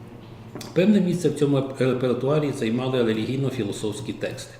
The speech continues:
Відомий український вчений гуманітарій Сергій Єфремов,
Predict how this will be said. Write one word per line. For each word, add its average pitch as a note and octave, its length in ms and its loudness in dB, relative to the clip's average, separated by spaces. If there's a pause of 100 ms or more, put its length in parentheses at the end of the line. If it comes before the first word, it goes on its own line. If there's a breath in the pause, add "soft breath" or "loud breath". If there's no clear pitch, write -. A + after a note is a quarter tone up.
(640 loud breath)
Відомий F3+ 380 6
український D3 600 2
вчений C#3 360 2
гуманітарій A#2+ 680 0
Сергій A#2 400 -2
Єфремов, C3+ 500 0